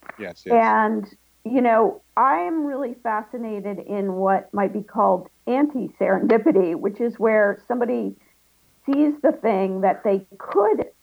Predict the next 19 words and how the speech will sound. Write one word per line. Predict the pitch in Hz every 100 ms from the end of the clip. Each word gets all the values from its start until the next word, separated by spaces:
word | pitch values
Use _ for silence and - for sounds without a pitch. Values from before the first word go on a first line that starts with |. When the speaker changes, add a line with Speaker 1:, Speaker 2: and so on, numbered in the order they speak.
| _ _ _ _ _ _ _ 202 202
Speaker 2:
have, | 220 247 202 196 -
a, | 202 202 -
like, | 214 190 -
the | 190
million | 202 196 208 196 -
dollar | 190 185 185
idea, | 180 175 175 175 220 - _ - -
but | 190
they | 151
don't. | 170 208 196 139 - _ -
Um, | 202 175 175 170 180 196 _ _ _ _
so, | 285 226
and | 233
a | 233
great | - 285 359
example | 320 - 226 208 208
of | 196
that | 202 180 175 175
is, | 190 175 160